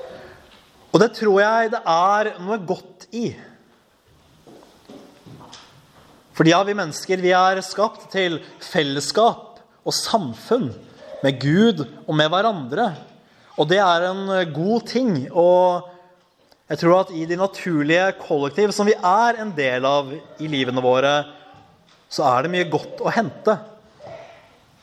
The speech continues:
Men vi kan aldri reduseres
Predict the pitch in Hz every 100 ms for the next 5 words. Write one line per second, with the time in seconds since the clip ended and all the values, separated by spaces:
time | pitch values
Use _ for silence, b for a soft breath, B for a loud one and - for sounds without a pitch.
0 | _ - - - - - - - - -
1 | - - - - - - - - - -
2 | - 113 147 165 214 - 196 208 220 214
3 | 196 131 135 175 190 196 185 196 226 -
4 | 202 175 170 185 214 -